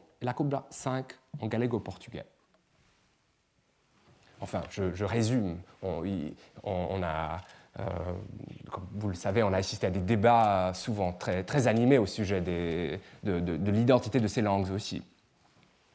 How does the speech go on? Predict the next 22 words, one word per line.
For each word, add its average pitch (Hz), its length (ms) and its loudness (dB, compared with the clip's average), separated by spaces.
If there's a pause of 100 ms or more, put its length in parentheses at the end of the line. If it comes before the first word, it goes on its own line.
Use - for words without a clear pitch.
(640)
Il 147 100 8
est 190 100 10
éclairant 156 640 6 (160)
de 123 80 2
comparer 135 400 6
ce 131 140 0
descorte 127 720 2 (100)
avec 117 200 0
la 110 80 4
chanson 127 360 -2
strophique 113 480 -6
andalouse. 87 640 -4 (920)
À 127 80 4
plusieurs 185 380 6
niveaux, 101 560 4
le 123 80 2
poème 160 280 4
de 127 60 6
Rimbaud 120 400 4
s'oppose, 117 800 2
en 107 120 -2
effet, 98 420 -2